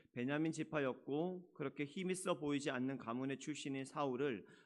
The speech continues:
왕으로 인정하지 않았다는 것을 함께 보았습니다.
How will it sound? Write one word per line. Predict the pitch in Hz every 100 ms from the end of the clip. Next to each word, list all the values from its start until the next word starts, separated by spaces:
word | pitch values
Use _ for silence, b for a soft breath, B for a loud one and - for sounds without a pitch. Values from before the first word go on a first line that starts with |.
| B
왕으로 | 107 117 131 127 131
인정하지 | 139 139 147 156 139 127 127 113
않았다는 | 117 117 131 - 131 110 101 101 101 123 135
것을 | 123 - 123 139 180 190
함께 | 139 123 135
보았습니다. | 120 120 120 - 113 101 104 101